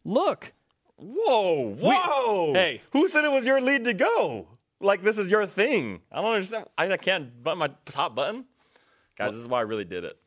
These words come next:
Speaker 2: If I don't button my top button, you know when you have the floating collar?
Speaker 1: Mm-hmm.
Speaker 2: That's really why I did it today.
Speaker 1: No, you did it 'cause it's awesome. You don't
Speaker 2: No.
Speaker 1: need to justify
Speaker 2: No,
Speaker 1: it to
Speaker 2: I'm not trying to
Speaker 1: Spencer.
Speaker 2: look all hippie, hipsterish.
Speaker 1: I am.
Speaker 2: Up top.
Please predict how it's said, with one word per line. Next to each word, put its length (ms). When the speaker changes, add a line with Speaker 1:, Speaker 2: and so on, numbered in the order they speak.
Speaker 2:
If 80
I 80
don't 180
button 140
my 80
top 220
button, 120
you 80
know 80
when 80
you 60
have 80
the 120
floating 440
collar? 420
Speaker 1:
Mm-hmm. 360
Speaker 2:
That's 220
really 200
why 200
I 20
did 180
it 100
today. 280
Speaker 1:
No, 180
you 180
did 200
it 100
'cause 220
it's 180
awesome. 540
You 100
don't 100
Speaker 2:
No. 60
Speaker 1:
need 100
to 80
justify 680
Speaker 2:
No, 40
Speaker 1:
it 40
to 60
Speaker 2:
I'm 40
not 140
trying 140
to 40
Speaker 1:
Spencer. 100
Speaker 2:
look 80
all 180
hippie, 480
hipsterish. 500
Speaker 1:
I 140
am. 280
Speaker 2:
Up 160
top. 220